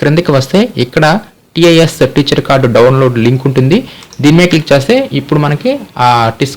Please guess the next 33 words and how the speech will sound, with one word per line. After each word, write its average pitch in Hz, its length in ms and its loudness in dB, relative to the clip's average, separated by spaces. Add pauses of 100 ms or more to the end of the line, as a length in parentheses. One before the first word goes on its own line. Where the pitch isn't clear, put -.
కార్డు 139 300 -2
డౌన్లోడ్ 127 320 0
చేసుకుని 135 380 -4
ఆ - 20 0 (100)
స్టూడెంట్ 143 360 0
ఇన్ఫో 127 240 -4
సైట్ 127 220 -2
ఓపెన్ 131 160 -2
అవుతుంది. 127 320 0 (600)
దీంట్లో 196 260 4 (280)
మనం 156 160 2 (220)
ఈ - 20 6 (160)
టీఐఎస్ 165 440 2
కార్డుని 135 320 0
డౌన్లోడ్ 135 320 0
చేసుకోవాలంటే 127 580 -2 (360)
మనం 135 220 0
ఈ - 80 0
సైట్లోకి 135 480 0
లాగిన్ 123 280 2
అవ్వాలి. 131 280 2 (420)
లాగిన్ 135 280 2
అవ్వడానికి 131 420 -2 (420)
ఇక్కడ 143 220 -2
మనకి 131 280 0
డిపార్ట్‌మెంట్ 143 580 0
లాగిన్ 127 260 2
ఉంది 120 180 -2
కదా, 139 140 0 (360)
దీని 123 180 0
మీద 147 140 -2
క్లిక్ 123 220 -4
చేయాలి. 147 280 0